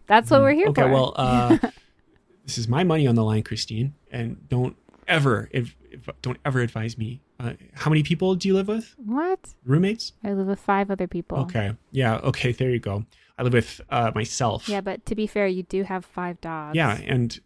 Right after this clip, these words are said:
Speaker 2: they don't pay rent. So, uh, I'm paying rent for a family of six, including myself.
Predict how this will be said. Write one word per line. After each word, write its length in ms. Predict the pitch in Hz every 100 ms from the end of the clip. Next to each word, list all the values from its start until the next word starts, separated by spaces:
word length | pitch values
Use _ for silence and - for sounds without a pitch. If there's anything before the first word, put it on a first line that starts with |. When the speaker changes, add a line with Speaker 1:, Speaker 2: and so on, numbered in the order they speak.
| _ -
Speaker 2:
they 120 | 131
don't 120 | 120
pay 100 | 120
rent. 400 | 120 107 - - _ _ _
So, 160 | - -
uh, 380 | 147 - 160 -
I'm 280 | 92 143 143
paying 200 | 156 143
rent 180 | 139 -
for 160 | 135
a 260 | 123 135 - _
family 260 | 147 143 135
of 120 | 117
six, 500 | - - - - -
including 380 | 123 120 139 117
myself. 520 | 107 - 110 - -